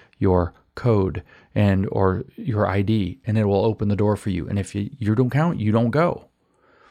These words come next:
That's how far that can go. The social credit system means the thought reform process is constant. It's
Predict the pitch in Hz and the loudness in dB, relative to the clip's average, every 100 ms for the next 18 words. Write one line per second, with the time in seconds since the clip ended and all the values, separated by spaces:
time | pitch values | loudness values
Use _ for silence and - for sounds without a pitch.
0 | _ _ _ - 143 151 - - _ _ | _ _ _ 0 0 0 -6 -14 _ _
1 | - 131 117 - 113 101 98 - 101 95 | -4 0 0 2 2 4 0 0 -2 0
2 | 85 - _ - - _ 117 107 156 156 | -2 -4 _ -20 -20 _ -2 0 0 0
3 | 147 139 139 143 127 - 117 110 107 104 | 0 0 0 0 -2 0 2 4 2 0
4 | - 135 139 - 127 113 - 104 101 104 | 2 0 0 0 0 0 0 0 2 0
5 | 98 208 117 98 92 - _ _ _ _ | 0 -2 -2 -2 -2 -12 _ _ _ _
6 | _ _ - - 151 139 135 95 - - | _ _ -8 0 4 4 2 -4 -6 -8
7 | - - _ _ _ _ _ - 131 113 | -16 -16 _ _ _ _ _ -4 -2 -2